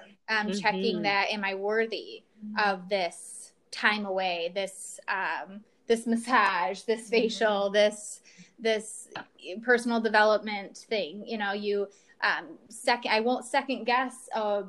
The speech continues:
Speaker 1: an inflatable water slide purchase, <laughs> but,
Speaker 2: <laughs>
Speaker 1: but man, will I second <laughs> gl-, guess a facial,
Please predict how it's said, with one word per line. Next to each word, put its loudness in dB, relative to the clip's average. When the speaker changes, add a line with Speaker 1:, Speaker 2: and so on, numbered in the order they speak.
Speaker 1:
an -2
inflatable 2
water 2
slide -2
purchase, -2
<laughs> -8
but, 10
Speaker 2:
<laughs> 6
Speaker 1:
but 8
man, 6
will 2
I 2
second -4
<laughs> -2
gl-, 0
guess -4
a -2
facial, -6